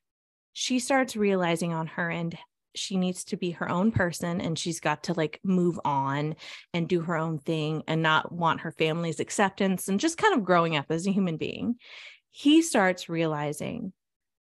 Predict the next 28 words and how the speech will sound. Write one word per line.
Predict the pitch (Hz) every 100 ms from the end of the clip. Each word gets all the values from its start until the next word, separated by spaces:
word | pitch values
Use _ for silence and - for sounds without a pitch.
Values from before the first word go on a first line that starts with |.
| -
"Maybe | 185 190 220 320 311 320 311
I'm | 202 180
not | 165 170
a | 202
failure. | - 226 214 214 202 196 190 170
Maybe, | 165 175 190 190 185 185
like, | - 165 170
I | 165
can | 175 165
work | 160 -
through | 180
some | - 160
of |
this | 156 -
stuff." | 233 -
So | 226
they | 240
kind | 247 302
of | 302
form | 220 202 185
this | 165
friendship | - 175 160 - -
because | - 185 180
she | - 214
will | 208 202
not | 180 175 175 -
allow | 170 151 151
him | 160 190 240